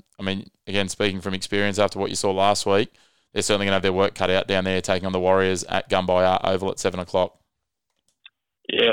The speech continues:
Speaker 2: for sure, mate. Like I said, I don't know too much about Curry, um, but I, I'd imagine that, that North Lakes will, yeah, they'll be probably too good for Curry on the night there. Um, very fast, North Lakes. I was surprised last year they were more of a bigger pack,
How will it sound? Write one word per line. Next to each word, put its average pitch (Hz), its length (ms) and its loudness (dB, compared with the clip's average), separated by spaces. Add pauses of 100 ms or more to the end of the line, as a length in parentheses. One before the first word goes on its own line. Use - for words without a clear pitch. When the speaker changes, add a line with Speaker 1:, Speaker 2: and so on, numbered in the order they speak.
Speaker 2:
for 127 60 -14
sure, 117 240 2
mate. 113 160 4
Like 143 180 4
I 117 100 -12
said, 123 120 0
I 123 320 -4
don't - 80 4
know 135 100 4 (100)
too 135 100 2
much 127 220 4
about 127 220 4
Curry, 156 380 4 (120)
um, 120 280 -6 (920)
but 80 220 2
I, 127 80 2 (140)
I'd 120 100 4
imagine 117 460 2
that, 107 100 -2 (240)
that - 160 -6
North 117 220 0
Lakes 113 340 2
will, 113 300 -4
yeah, 113 240 0 (440)
they'll 113 120 0
be 113 200 -6 (160)
probably 117 200 -4 (200)
too 147 100 0
good 131 120 -2
for - 240 -4
Curry 117 100 4
on 113 100 0
the 113 60 -4
night 113 220 -2
there. - 880 -6
Um, 123 140 4
very 175 240 4
fast, 135 400 2
North 127 220 -2
Lakes. 139 240 2
I - 20 0
was 127 220 -4
surprised 143 420 0 (240)
last 135 320 4
year 120 160 -6
they 120 80 0
were 117 160 2 (160)
more 120 140 -6
of 117 40 -2
a 117 120 0
bigger 123 260 2
pack, 135 160 4